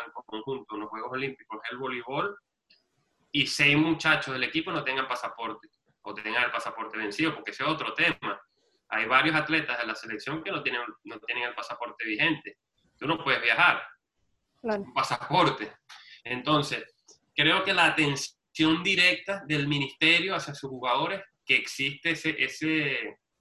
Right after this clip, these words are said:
Speaker 1: ese, esas personas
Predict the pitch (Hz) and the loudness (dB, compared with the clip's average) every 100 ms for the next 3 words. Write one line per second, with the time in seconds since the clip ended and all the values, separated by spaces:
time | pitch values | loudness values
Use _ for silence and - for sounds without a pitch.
0 | _ _ _ _ - - - 127 127 - | _ _ _ _ -20 -14 -4 -4 -4 -14
1 | - - 151 143 139 127 117 107 98 98 | -12 -6 -2 0 0 0 -2 -4 -6 -14
2 | _ _ _ _ _ - 131 160 151 - | _ _ _ _ _ -6 -4 0 0 0
3 | - 147 156 170 | 2 4 4 0